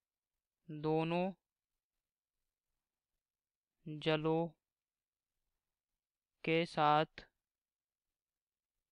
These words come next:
के साथ प्रयोग कर सकते हैं, प्रयोग कर सकते हैं, कर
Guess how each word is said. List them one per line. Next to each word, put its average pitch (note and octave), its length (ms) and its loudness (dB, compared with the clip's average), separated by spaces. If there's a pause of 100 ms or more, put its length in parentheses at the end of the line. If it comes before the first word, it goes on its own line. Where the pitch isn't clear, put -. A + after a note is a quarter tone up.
(1080)
के E3+ 240 2
साथ D3+ 340 2 (420)
प्रयोग D#3 380 0 (120)
कर E3 140 2
सकते D#3 420 -4
हैं, D3 280 -2 (1040)
प्रयोग D#3 600 0 (2500)
कर E3 240 4
सकते - 500 -4
हैं, D3+ 260 -4 (1300)
कर E3 280 4